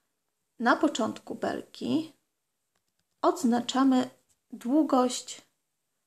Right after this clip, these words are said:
cztery metry, czyli od początku do przekroju alfa zaznaczamy cztery, mniej więcej, żeby to było tyle samo. Można sobie wziąć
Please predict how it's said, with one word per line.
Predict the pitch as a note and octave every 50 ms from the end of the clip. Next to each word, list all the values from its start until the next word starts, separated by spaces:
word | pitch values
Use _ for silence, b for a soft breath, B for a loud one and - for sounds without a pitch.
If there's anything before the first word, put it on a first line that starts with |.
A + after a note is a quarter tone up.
| _ _ _ _ _ _ _ _ _ _ _ _
cztery | - - - _ _ B3 A3 A3 A3 G#3+ A3 A3+ A3+ - -
metry, | A3 G#3+ G#3 - - - - -
czyli | - - - A#3+ A#3 - -
od | D4+ F4 -
początku | - - A3 A3 - B3 B3+ B3+ B3+ - - A3+ G#3
do | G#3 - G#3 G3 - - - - _
przekroju | - - A#3+ - - A#3 G#3+ G#3+ - - -
alfa | B3+ C4 C#4 C4+ - A#3
zaznaczamy | A#3 - A#3+ - - - A3+ A3+ - - G#3+ G#3+ G#3 A3+ C4 F4+ F4 - _ _ _ _ _ _ _ _ _ _ _ _ _ _ _ _ _ _ _
cztery, | - - - _ - G#3+ G#3 - G#3+ B3+ D4+
mniej | E4 D4 B3 A#3 A3+
więcej, | A3 A3 G#3 G#3+ - - - A3
żeby | - - - -
to | - - G#3
było | - - - A3+
tyle | - - A#3 A3 A3+
samo. | A#3 - - F4 E4+ D4+
Można | B3+ A#3 B3 - - A3+
sobie | - - - A3+
wziąć | A3+ - A3 A3 A3+ -